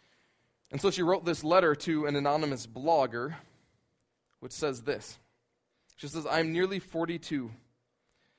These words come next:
I'm married to a man I met when I was fifteen. We have two wonderful daughters, and I totally love them. Both are happy. One is going to university. One has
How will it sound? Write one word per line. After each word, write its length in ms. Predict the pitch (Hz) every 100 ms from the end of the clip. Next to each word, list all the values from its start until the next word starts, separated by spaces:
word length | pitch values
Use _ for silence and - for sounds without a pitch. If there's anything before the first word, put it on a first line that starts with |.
| _ _ -
I'm 140 | 143
married 240 | 147 190 -
to 120 | 185
a 60 | 151
man 300 | 139 147 151
I 60 |
met 260 | 135 139 -
when 120 | 139
I 40 | 131
was 180 | 135
fifteen. 580 | - 135 - 175 131 113 - _ - - -
We 80 | 165
have 100 | 165
two 140 | 190
wonderful 400 | 156 175 180 175
daughters, 540 | 160 147 156 156 143 - -
and 100 | 143
I 60 | 139
totally 480 | - 170 165 151
love 280 | 139 139 131
them. 280 | 127 127 117 - _ _ _
Both 280 | 131 180 180
are 120 | 147
happy. 520 | 143 156 160 170 175 - _ _ _ _
One 200 | 147 196
is 100 | 156
going 220 | 170 170
to 120 | 151
university. 600 | 156 156 143 170 - 180
One 200 | 156 156
has 240 | 160 135